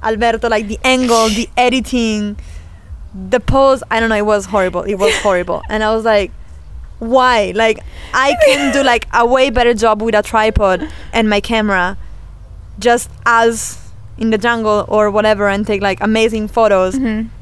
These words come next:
Speaker 1: And him, like, being this photographer he was telling to be, it was bad. So, yeah, that made me, like,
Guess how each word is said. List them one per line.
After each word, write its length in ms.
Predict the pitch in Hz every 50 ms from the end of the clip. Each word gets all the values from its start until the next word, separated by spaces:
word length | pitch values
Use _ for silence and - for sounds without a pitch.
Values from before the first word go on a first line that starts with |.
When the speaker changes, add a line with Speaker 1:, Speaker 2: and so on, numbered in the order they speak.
| - -
Speaker 1:
And 200 | - 220 220 240
him, 260 | 277 269 262 254 240
like, 380 | 233 233 220 214 196 196 202 190
being 380 | 247 247 240 240 233 233 233 226
this 220 | 233 226 220 -
photographer 640 | - - 220 220 240 247 247 240 240 233 - 214 208 226
he 100 | 240 226
was 280 | 220 208 208 208 202 - - -
telling 720 | - 247 240 226 220 220 214 208 208 202 202 202 214 208 - - - -
to 100 | - 226
be, 400 | 202 202 262 254 240 208 214 233 240 - - - - - - - - - - -
it 100 | 220 220
was 120 | 220 214
bad. 240 | 190 196 180 160 196 - - - - -
So, 340 | - - 226 214 202 202 196 - - -
yeah, 240 | 202 214 202 196
that 180 | 190 233 240 247
made 300 | 247 240 233 226 220 226
me, 160 | 226 233 226
like, 240 | 208 202 185 175 170